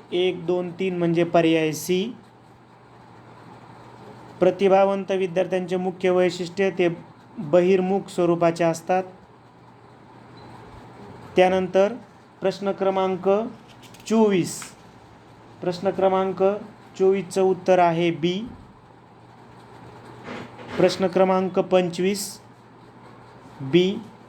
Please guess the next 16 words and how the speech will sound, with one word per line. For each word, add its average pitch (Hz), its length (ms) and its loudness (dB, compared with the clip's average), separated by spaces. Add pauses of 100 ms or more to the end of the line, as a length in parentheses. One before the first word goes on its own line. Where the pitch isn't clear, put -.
(260)
आकारी. 165 460 4 (580)
प्रश्न 170 260 -4
क्रमांक 190 520 0
सव्वीस 180 760 0 (1900)
सी 202 440 0 (460)
अर्थाचे 185 560 2
आणि 190 240 0
अनुभवाचे 180 600 0
सखोल 175 400 -2
शोधन. 170 360 2 (680)
प्रश्न 185 300 -2
क्रमांक 190 480 2
सत्तावीस 185 840 2 (3000)
सकारात्मक 190 640 2
संशोधनाची 180 720 -2
मर्यादा 175 540 2